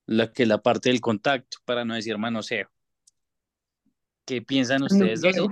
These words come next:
Speaker 1: que nosotros damos la opción. Pues, nuestras opiniones, perdón.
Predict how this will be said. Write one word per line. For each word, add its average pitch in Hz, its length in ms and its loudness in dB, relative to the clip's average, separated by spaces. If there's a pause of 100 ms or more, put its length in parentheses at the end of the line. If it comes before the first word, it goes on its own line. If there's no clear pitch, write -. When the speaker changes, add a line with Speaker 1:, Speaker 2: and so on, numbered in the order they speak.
(140)
Speaker 1:
que 127 60 -6
nosotros - 300 -8
damos 120 240 -2
la 123 60 0
opción. 160 340 -8 (640)
Pues, 180 160 0
nuestras 147 240 -2
opiniones, 127 440 0
perdón. 104 320 -10